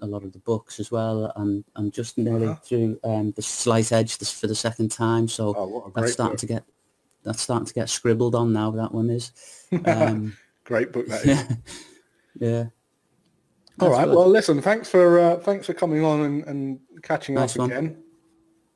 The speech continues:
Speaker 2: I will, uh, I'll look forward to hearing it from you and Peter in, in the future. Maybe when he's down the line and he's ready to show us a bit more,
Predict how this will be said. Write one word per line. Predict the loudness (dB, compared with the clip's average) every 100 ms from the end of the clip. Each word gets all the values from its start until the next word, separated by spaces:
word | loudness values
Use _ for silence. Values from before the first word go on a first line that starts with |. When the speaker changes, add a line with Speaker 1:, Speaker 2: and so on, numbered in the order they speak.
| _ _ _ -20 -20 _ _ -2
Speaker 2:
I |
will, | 2 4 4 4
uh, | 2 2
I'll | 2
look | 2 0
forward | 4 6 6
to | 0
hearing | 2 4 4
it | 0 -4 -6
from | -2 0
you | 2 2
and | 0 0
Peter | -2 -2 -2 0
in, | 0 -2
in | -4 -4
the | -4
future. | 0 0 2 0
Maybe | 2 2 2 2
when | 0 -2
he's | 0 -2 -4 -2
down | 0 2 2
the |
line | 2 2 2 0
and | 0
he's | -2 -2
ready | 0 -2
to | -4
show | -2 0 0
us | -2
a | -6
bit | -6
more, | -2 -2 -4